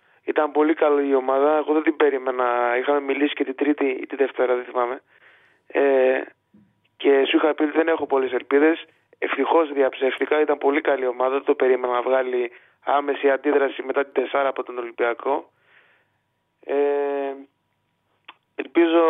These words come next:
να συνεχίσει αυτή η καλή εμφάνιση στα ντέρμπι. Ήταν η καλύτερη εμφάνιση σε ντέρμπι φέτος. Καλύτερη εμφάνιση και από το δύο τέσσερα μέσα στον Πειραιά και από το δύο ένα με τον Παναθηναϊκό στην Τούμπα.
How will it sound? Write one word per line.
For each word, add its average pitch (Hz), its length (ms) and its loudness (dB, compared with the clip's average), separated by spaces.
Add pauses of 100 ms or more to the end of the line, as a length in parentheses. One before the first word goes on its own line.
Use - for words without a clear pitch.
(120)
να 147 100 0
συνεχίσει 147 420 0
αυτή 147 140 -2
η 135 40 -6
καλή 135 240 0
εμφάνιση 135 320 -4
στα 120 140 -2
ντέρμπι. 131 220 2
Ήταν 147 160 2
η 147 40 -2
καλύτερη 151 340 0
εμφάνιση 156 360 -2
σε 147 80 -2
ντέρμπι - 240 -2
φέτος. - 460 -4 (400)
Καλύτερη 156 380 0
εμφάνιση 156 460 0
και 165 140 4
από 160 220 4
το 151 120 2
δύο 151 200 4
τέσσερα 143 320 0
μέσα 147 160 -4
στον 139 120 -8
Πειραιά 143 420 2 (400)
και 165 140 4
από 170 220 4
το 156 140 -2
δύο 156 180 6
ένα 147 100 0
με 143 80 -8
τον 143 120 -2
Παναθηναϊκό 135 420 0
στην - 140 -2
Τούμπα. 143 60 2